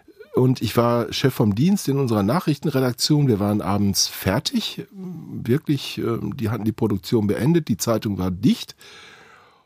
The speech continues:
Und dann hab ich mir so gedacht, so, jetzt gönnst du dir zum Abschluss des Tages eine leckere Currywurst von Wurst Willi.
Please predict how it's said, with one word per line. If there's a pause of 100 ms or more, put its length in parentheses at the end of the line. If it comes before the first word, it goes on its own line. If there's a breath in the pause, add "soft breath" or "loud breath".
(260 loud breath)
Und
dann
hab
ich
mir
so
gedacht,
so,
jetzt
gönnst
du
dir
zum
Abschluss
des
Tages
eine
leckere
Currywurst
von
Wurst
Willi.